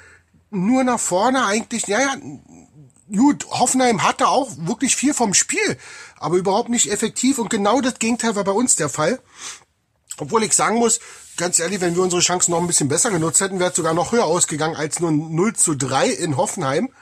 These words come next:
Aber drei Auswärtssiege in Folge.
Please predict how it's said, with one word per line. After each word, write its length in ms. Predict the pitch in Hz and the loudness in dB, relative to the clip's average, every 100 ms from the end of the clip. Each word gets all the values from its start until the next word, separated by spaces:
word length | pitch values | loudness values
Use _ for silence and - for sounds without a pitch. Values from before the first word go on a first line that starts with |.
| - - - - - _ - | -20 -20 -20 -20 -20 _ -4
Aber 320 | 143 156 - _ _ _ | -2 -2 -4 _ _ _
drei 440 | 165 151 208 277 - | -8 -2 0 0 0
Auswärtssiege 1000 | 233 247 - 220 - - 214 214 214 - | 0 2 0 -2 -2 -2 -2 -2 -2 -2
in 180 | 202 220 | -4 -4
Folge. 580 | - - 196 226 226 | -2 0 2 2 0